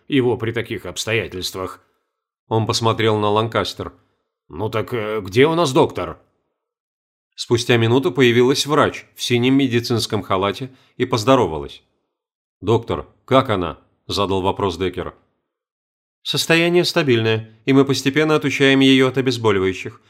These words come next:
Speaker 2: У миссис Кац большое количество внутренних повреждений, больше, чем мы предполагали. Она вообще находилась в шаге от». Женщина взглянула на монитор рядом с кроватью.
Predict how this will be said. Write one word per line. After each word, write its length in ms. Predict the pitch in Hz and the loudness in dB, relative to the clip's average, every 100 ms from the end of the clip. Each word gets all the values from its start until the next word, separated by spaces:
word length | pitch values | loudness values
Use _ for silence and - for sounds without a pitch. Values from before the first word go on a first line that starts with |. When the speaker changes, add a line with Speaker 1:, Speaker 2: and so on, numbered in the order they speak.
| _ _ | _ _
Speaker 2:
У 80 | 123 | 2
миссис 340 | 131 131 139 | 2 2 0
Кац 280 | - 151 - - _ - | -2 -2 -2 -12 _ 0
большое 400 | 131 131 135 135 | 0 4 4 4
количество 580 | 135 131 131 120 131 | 4 2 0 -6 -2
внутренних 520 | 127 127 127 127 120 - | -2 -2 0 0 0 -2
повреждений, 760 | 123 131 117 123 90 85 - _ _ | -2 -2 -2 -4 -2 -4 -8 _ _
больше, 320 | 131 160 - 123 | -2 0 0 -2
чем 180 | 120 110 | 0 -2
мы 100 | 101 | 0
предполагали. 720 | 107 110 104 101 95 87 - _ _ | -2 0 0 0 -2 -4 -8 _ _
Она 240 | - 117 123 | -2 2 6
вообще 340 | 131 135 170 | 6 4 0
находилась 480 | 123 117 113 113 104 | 0 0 0 0 -2
в 60 | - | -4
шаге 340 | 120 107 110 | -2 0 0
от». 200 | 107 - _ _ _ _ _ _ _ _ | 0 -4 _ _ _ _ _ _ _ _
Женщина 480 | 90 101 107 - 101 | -4 -2 -2 -2 -4
взглянула 520 | 90 101 101 104 98 | -2 -2 0 0 0
на 100 | 101 | -2
монитор 520 | 104 107 120 104 85 _ | -2 -2 -2 -2 -4 _
рядом 300 | 98 101 95 | -2 -2 -2
с 80 | 90 | -4
кроватью. 540 | - 92 87 - 95 | -2 -2 -2 -4 -14